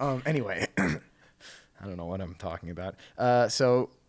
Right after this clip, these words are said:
she said, "You're too tall," and, uh, I was like, "Cool, hi." And, um, so we got my bags, and we took a w-,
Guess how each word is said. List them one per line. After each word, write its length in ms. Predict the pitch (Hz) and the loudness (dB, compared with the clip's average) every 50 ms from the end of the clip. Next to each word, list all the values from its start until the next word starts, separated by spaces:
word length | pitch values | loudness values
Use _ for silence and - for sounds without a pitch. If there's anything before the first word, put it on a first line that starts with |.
| _ _ _ _ | _ _ _ _
she 140 | - - 127 | -10 -6 -6
said, 200 | 117 - 120 117 | -4 -4 -4 -2
"You're 100 | 117 117 | -4 -4
too 200 | - - 147 143 | -2 -2 -4 -4
tall," 680 | 139 - 127 113 117 113 113 113 113 110 - _ _ _ - | 0 2 2 4 6 6 6 6 4 2 -2 _ _ _ -12
and, 580 | 95 107 104 104 104 104 107 107 107 107 104 104 | -8 -6 -6 -4 -4 -4 -4 -4 -4 -2 -2 0
uh, 500 | 104 101 101 101 101 101 101 101 98 104 - | 0 0 0 0 0 0 0 -2 -2 -4 -6
I 60 | - - _ _ _ _ _ _ _ | -12 -20 _ _ _ _ _ _ _
was 120 | - 123 110 | -16 -12 -10
like, 180 | 98 - - | -10 -12 -12
"Cool, 440 | - - 107 101 101 104 107 107 110 - _ _ _ _ _ _ _ _ - | -12 -8 -6 -6 -4 -4 -4 -6 -8 -12 _ _ _ _ _ _ _ _ -14
hi." 420 | 92 95 90 82 90 101 101 - - _ _ _ _ - | -12 -10 -10 -10 -10 -10 -10 -12 -16 _ _ _ _ -16
And, 360 | 80 98 98 98 98 98 95 | -12 -12 -10 -10 -10 -10 -8
um, 460 | 98 98 98 98 98 98 98 98 101 - _ _ _ _ _ _ _ _ _ - - _ | -8 -8 -8 -8 -8 -10 -10 -12 -14 -16 _ _ _ _ _ _ _ _ _ -20 -20 _
so 180 | - - 120 110 | -8 -6 -4 -4
we 100 | 110 107 | 0 0
got 180 | 117 113 101 | 0 0 0
my 100 | 120 120 | 0 -2
bags, 640 | 110 98 95 95 98 98 98 101 98 95 - - - _ | -2 -2 -2 -2 -2 -2 -2 -4 -4 -8 -12 -14 -14 _
and 640 | 90 98 95 95 98 98 98 98 98 95 95 92 - _ _ _ _ _ _ _ _ _ _ _ _ - | -12 -10 -10 -8 -8 -8 -8 -8 -8 -10 -10 -12 -14 _ _ _ _ _ _ _ _ _ _ _ _ -8
we 200 | 107 113 110 107 - _ _ _ | -4 -4 -4 -4 -8 _ _ _
took 240 | - - 143 135 - | -4 -4 -4 -2 -2
a 40 | 147 | -4
w-, 200 | 131 110 104 92 | -4 -4 -8 -14